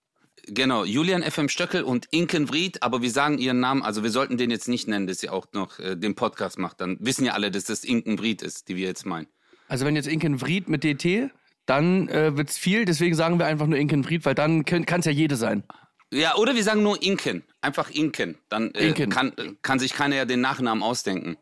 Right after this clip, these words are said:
Speaker 1: weil auf Vried
Speaker 2: Ja.
Speaker 1: kommst du ja nicht, ja.
Speaker 2: Inken, das frage ich mich seit Jahren, klingt irgendwie wie ein unfertiger Name. Es ist, es, weißt du, ein Schiff kann
Speaker 1: Du bist so
Speaker 2: sinken,
Speaker 1: ein, <laughs> du bist
Speaker 2: ein
Speaker 1: so
Speaker 2: Arm
Speaker 1: ein
Speaker 2: kann
Speaker 1: Penner.
Speaker 2: winken. Äh, ich esse gerne Schinken,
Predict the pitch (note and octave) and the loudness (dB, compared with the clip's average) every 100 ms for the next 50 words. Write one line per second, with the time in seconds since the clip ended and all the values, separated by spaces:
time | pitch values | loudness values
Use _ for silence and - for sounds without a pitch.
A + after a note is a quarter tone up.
0 | _ _ - B2 C3+ - C3 B2+ - D3+ | _ _ 0 4 4 4 2 2 2 0
1 | D3+ A#2 G#2 F#2 - - G2 F2+ - - | 2 0 0 -2 -6 -4 -4 -4 -10 -20
2 | - - - - A3+ B3 B3 B3+ B3+ F3 | -20 -20 -6 0 2 4 2 2 0 -2
3 | - F#3 G#3+ G3+ F#3+ E3+ B2+ C3 E3 G3+ | 0 0 2 4 2 2 2 2 4 2
4 | A#3 - _ - F3 A3 F3+ F#3+ F3+ D#3+ | 0 -6 _ 0 2 2 2 2 2 2
5 | E3 C#3+ - E3 F3 D3+ C#3 B2+ A2+ G#2+ | 4 4 2 2 2 2 2 2 2 2
6 | A2 G#2+ - _ _ _ - C3 C#3 - | 2 0 -4 _ _ _ -2 0 0 0
7 | D3+ - - - - - _ C3+ F3 G3 | -2 -6 -20 -20 -20 -20 _ 2 2 2
8 | F3+ D#3+ - - - D#3+ - G#3+ - E3+ | 2 0 -6 -8 -2 0 0 0 2 4
9 | F3+ C3+ E3 F#3 E3 E3+ G#3 G3 - - | 4 4 4 4 4 0 -4 -10 -10 -8
10 | - - - D#3 D3 - E3+ F3+ F3+ G#3+ | -8 -8 -4 -2 -2 2 2 4 4 4
11 | G3 G3 F3+ F3 G3 F3 F#3 F#3 F3 - | 2 2 4 4 2 2 2 2 -2 -14
12 | _ _ _ _ _ _ _ _ _ _ | _ _ _ _ _ _ _ _ _ _
13 | C#3 C#3+ D3 - - _ _ _ _ _ | 0 2 2 0 -6 _ _ _ _ _
14 | _ _ D#3+ E3+ G3+ G3 F3 E3+ D#3 - | _ _ 0 2 2 0 0 2 0 2
15 | F3 G3 F#3 F#3+ | 0 2 2 0